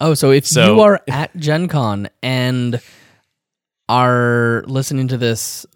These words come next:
Speaker 2: Yeah, go right over there,
Speaker 1: earlier,
Speaker 2: pick them up.
Speaker 1: go right now.
Speaker 2: Unfortunately, if you're listening to this well after Gen Con has ended, uh, I'm really sorry. <laughs> You should have listened to this earlier.
Speaker 1: If you are, uh, in the Lake Geneva area after Gen Con,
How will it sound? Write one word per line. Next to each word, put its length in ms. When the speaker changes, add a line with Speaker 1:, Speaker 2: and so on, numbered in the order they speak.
Speaker 2:
Yeah, 120
go 180
right 180
over 140
there, 140
Speaker 1:
earlier, 380
Speaker 2:
pick 180
them 120
up. 160
Speaker 1:
go 160
right 280
now. 520
Speaker 2:
Unfortunately, 600
if 80
you're 120
listening 240
to 40
this 240
well 300
after 360
Gen 280
Con 240
has 280
ended, 440
uh, 60
I'm 300
really 180
sorry. 360
<laughs> 80
You 120
should 180
have 120
listened 220
to 40
this 140
earlier. 440
Speaker 1:
If 260
you 180
are, 500
uh, 320
in 280
the 600
Lake 200
Geneva 440
area 500
after 360
Gen 240
Con, 360